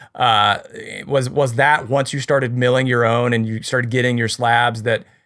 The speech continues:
you started getting the demand for that? And so again, you s-, you said, "Hey, look, this is a really good way to, to go in," because, you know, I've seen you do some just, especially with the ki-, with the sawmill you have, which is so huge that you can do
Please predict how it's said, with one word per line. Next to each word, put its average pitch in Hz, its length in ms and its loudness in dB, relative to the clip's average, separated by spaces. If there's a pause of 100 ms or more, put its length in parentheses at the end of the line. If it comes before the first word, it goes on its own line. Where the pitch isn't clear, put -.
you 123 80 -8
started 120 300 -2
getting 123 240 0
the 117 60 -4
demand 113 380 0
for 127 100 -4
that? 120 300 2
And 120 120 -6
so 117 140 0
again, 113 340 0
you 110 120 -4
s-, - 200 -8
you 127 140 -8
said, 110 200 -2
"Hey, 123 180 2
look, 113 280 -2
this 117 140 -4
is 113 140 -6
a 113 60 -6
really 120 240 -4
good 117 380 -2 (360)
way 117 340 2
to, 110 360 0
to 120 120 -6
go 117 320 0
in," 120 240 0
because, 127 380 0 (400)
you 135 140 -6
know, 127 60 0
I've 117 200 0
seen 147 200 -2
you 127 80 0
do 127 200 0
some 107 260 -2
just, - 320 -6
especially 127 720 -4
with 120 220 -8
the 113 400 -4
ki-, - 180 -10
with - 220 -8
the 110 280 -4 (320)
sawmill 143 500 2
you 113 160 0
have, 123 260 4
which 110 160 -4
is 110 100 -2
so 175 400 2
huge 120 580 0
that 120 140 0
you 156 140 0
can 135 220 0
do 123 500 0